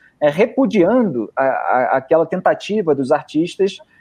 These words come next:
é, de direcionar o voto do eleitorado com uma certa empáfia, com uma certa arrogância. Claro, aí tudo depende do ponto de vista, é, de quem tá fazendo o juízo. É, então, é, é delicado fazer isso, é arriscado,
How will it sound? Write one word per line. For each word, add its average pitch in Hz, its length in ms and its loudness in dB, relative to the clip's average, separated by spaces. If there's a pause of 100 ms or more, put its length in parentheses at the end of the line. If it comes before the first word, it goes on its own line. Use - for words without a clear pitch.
é, 156 220 4
de 185 320 4
direcionar 170 580 2
o 170 80 2
voto 151 340 0
do 147 120 0
eleitorado 175 720 2
com 247 120 -4
uma 247 120 0
certa 220 280 -4
empáfia, 190 440 0
com - 80 -14
uma 185 120 0
certa 175 280 0
arrogância. 170 540 0
Claro, 123 200 2
aí 156 100 0
tudo 202 180 -16
depende 165 380 -2
do 185 100 -6
ponto 170 220 -6
de 190 100 -6
vista, 147 320 -4 (320)
é, 151 100 2
de 156 140 -2
quem 170 180 -4
tá 147 380 2
fazendo 160 300 0
o 175 60 0
juízo. 160 380 0 (460)
É, 113 80 2
então, 196 540 -2 (480)
é, 156 320 4
é 180 40 4
delicado 175 640 0 (160)
fazer 156 280 0
isso, 120 360 -4
é 139 100 4
arriscado, 160 800 -2